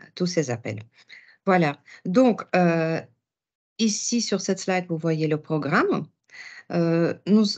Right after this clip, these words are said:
nous souhaitons vous présenter les objectifs et les attendus des trois appels qui s'ouvrent en décembre, avec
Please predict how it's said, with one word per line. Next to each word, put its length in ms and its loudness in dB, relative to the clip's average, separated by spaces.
nous 180 6
souhaitons 540 0
vous 360 0
présenter 680 2
les 260 2
objectifs 560 0
et 60 0
les 160 2
attendus 580 0
des 160 4
trois 300 2
appels 640 2
qui 200 -2
s'ouvrent 340 2
en 80 4
décembre, 540 0
avec 440 2